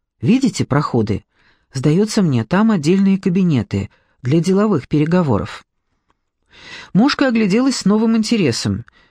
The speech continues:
Всё-таки перед ней поставлена секретная задача. Раз они попали в переговорную ночного побора, отсюда можно начать расследование. «К нам идут»,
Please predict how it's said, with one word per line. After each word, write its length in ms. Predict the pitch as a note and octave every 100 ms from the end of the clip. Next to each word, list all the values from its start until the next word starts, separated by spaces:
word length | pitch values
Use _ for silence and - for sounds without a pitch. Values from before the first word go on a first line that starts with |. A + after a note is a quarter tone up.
| _ _
Всё-таки 480 | - G3 A3 A3 A3
перед 280 | G#3+ G3+
ней 160 | D#3+ F#3+
поставлена 600 | G#3 F#3 - E3 F#3 F#3+
секретная 580 | - F#3 E3+ E3 F3 F3+
задача. 580 | G#3 A3 F3+ - F2 D#2
Раз 300 | C3+ F3 E3+
они 180 | D#3 D3
попали 420 | C#3+ C#3 E3 D#3+
в 120 | -
переговорную 680 | - E3+ D3 D#3 D3+ F3 D3+
ночного 460 | D3 C#3+ - E3+ C#3+
побора, 600 | B2+ C#3 B2+ A#2+ D#3 G#3+ - - - _ -
отсюда 500 | D3+ - F#3 A3+ B3
можно 320 | G3+ G3+ A3
начать 500 | F#3 D3+ - E3+ F#3
расследование. 800 | G3+ G#3 A3+ E3+ A#2+ G#2+ F#2+ - _ _ _ _ _
«К 100 | -
нам 340 | D3 F3+ F#3 G3+
идут», 440 | G3 A3 - -